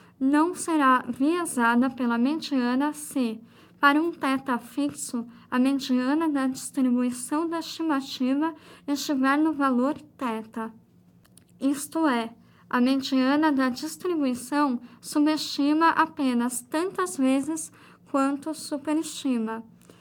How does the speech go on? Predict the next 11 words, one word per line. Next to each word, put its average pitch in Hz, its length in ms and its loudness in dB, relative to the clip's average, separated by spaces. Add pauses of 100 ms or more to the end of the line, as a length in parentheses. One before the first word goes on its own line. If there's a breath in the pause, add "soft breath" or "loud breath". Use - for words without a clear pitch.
(200 loud breath)
Esse 320 340 0
requisito 294 960 -2 (140)
parece, 262 560 0
para 254 260 0
a 254 40 2
maioria 254 520 2
dos 311 240 -6
propósitos, 262 840 -4 (240 loud breath)
satisfazer 311 920 -2 (120)
tanto 349 340 -4
quanto 285 640 -4